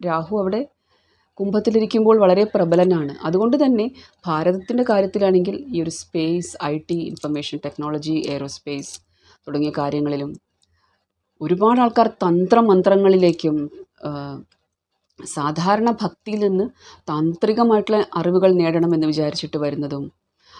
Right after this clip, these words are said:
അതുപോലെ പലതരം ഇവിടെ മൊത്തത്തിൽ വ്യാഴം, ശനി, രാഹു ഒക്കെ കൂടിയിട്ട് ഇതുവരെ ചികിത്സയില്ല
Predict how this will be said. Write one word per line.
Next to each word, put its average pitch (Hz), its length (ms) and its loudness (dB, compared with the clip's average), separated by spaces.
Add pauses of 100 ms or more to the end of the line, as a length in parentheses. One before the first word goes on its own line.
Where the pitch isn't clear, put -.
(360)
അതുപോലെ 180 480 0
പലതരം 226 520 4 (140)
ഇവിടെ 214 360 4 (760)
മൊത്തത്തിൽ 190 540 4
വ്യാഴം, 214 460 2
ശനി, 202 360 -2 (380)
രാഹു 170 320 -4
ഒക്കെ 185 220 -2
കൂടിയിട്ട് 156 520 -2 (380)
ഇതുവരെ 208 300 0
ചികിത്സയില്ല 190 720 2